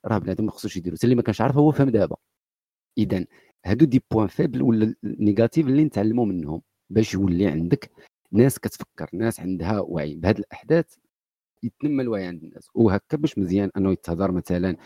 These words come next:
على هاد المساله التبني، يتفتح فيها موضوع، يتفتح فيها نقاش، ويفهم بنادم باللي التبنيه كيفاش داير، التكفل. ها هما الانواع ديال التكفل، بنادم يقد يتكفل حتى باسره، ماشي ضروري تكفلها بطفل. اللي عندك الفلوس، عندك كذا وكذا، ماشي من ضروري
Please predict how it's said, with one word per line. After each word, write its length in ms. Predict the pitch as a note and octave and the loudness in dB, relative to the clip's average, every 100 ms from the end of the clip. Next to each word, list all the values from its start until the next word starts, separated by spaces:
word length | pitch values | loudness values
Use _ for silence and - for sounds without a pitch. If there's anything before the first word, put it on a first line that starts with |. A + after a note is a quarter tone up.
| - - | -14 0
على 100 | F#2 | 0
هاد 60 | |
المساله 340 | F#2+ - G#2 G2 | 0 -4 0 0
التبني، 520 | - F2+ G2 E2+ - _ - _ _ - | 2 2 2 -2 -10 _ -20 _ _ -8
يتفتح 480 | G2+ - - C3+ A2 | -8 -8 -8 -6 -6
فيها 220 | G2 F2 | -4 -2
موضوع، 340 | F2+ D#2+ D2+ G#2 | -2 -2 -2 -4
يتفتح 280 | - - | -4 -18
فيها 180 | D#2 D#2 | -8 -4
نقاش، 360 | D#2 C#2+ G#2+ - | -4 -6 -12 -10
ويفهم 300 | D2 E2 F#2 | -8 -6 -6
بنادم 420 | E2 F2 F2 A2 | -6 -6 -4 -8
باللي 180 | E2+ F2 | -8 -16
التبنيه 380 | - E2+ F2+ F2+ | -14 -12 -10 -12
كيفاش 300 | - F#2+ D#2+ | -10 -8 -4
داير، 300 | G2 F2 D2+ _ _ | -2 -2 -4 _ _
التكفل. 540 | - - - - G#2+ F#2+ _ _ _ _ | -10 -10 -8 -2 0 0 _ _ _ _
ها 180 | E2+ F#2 | -4 0
هما 240 | F2 F#2 F#2 | 0 0 -2
الانواع 320 | - F2 D#2+ | -4 -4 -4
ديال 80 | D2+ | -6
التكفل، 380 | - - G#2 | -16 -14 -10
بنادم 280 | F#2 F2 F#2 | -8 -8 -8
يقد 280 | F#2 - E2+ | -10 -10 -12
يتكفل 380 | F#2 - - B2 | -12 -12 -8 -8
حتى 220 | - B2+ - | -6 -12 -8
باسره، 300 | A2+ G2 - _ _ - | -8 -8 -12 _ _ -6
ماشي 120 | G#2+ | 0
ضروري 260 | F#2 F#2+ F#2 | 2 2 0
تكفلها 360 | - - F2 | -6 -12 -10
بطفل. 340 | - - - _ _ _ _ _ _ _ _ _ G2+ | -8 -10 -12 _ _ _ _ _ _ _ _ _ 2
اللي 160 | A#2 | 2
عندك 280 | F2 F#2 - | 2 -2 -6
الفلوس، 300 | E2+ D#2 D2 | -12 -12 -12
عندك 200 | D2+ D#2+ | -14 -14
كذا 140 | - F#2 | -10 -8
وكذا، 280 | A2 D#3 A3 _ _ - | -6 -6 -8 _ _ -10
ماشي 120 | - | -4
من 80 | E3+ | 0
ضروري 680 | B2 A2+ G2+ G#2 G2+ F#2+ | 2 2 2 0 0 -4